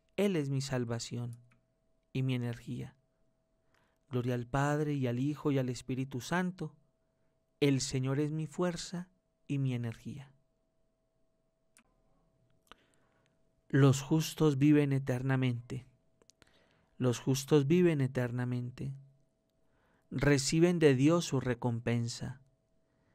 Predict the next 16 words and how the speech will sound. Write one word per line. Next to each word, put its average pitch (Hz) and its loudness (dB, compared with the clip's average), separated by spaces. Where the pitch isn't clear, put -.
Viven 147 2
eternamente. 123 -4
Gloria 135 2
al 131 2
Padre, 151 0
y 131 -2
al 120 2
Hijo, 139 0
y 127 0
al 120 0
Espíritu 120 -4
Santo. 160 -6
Los 123 0
justos 156 -4
viven 151 0
eternamente. 117 -4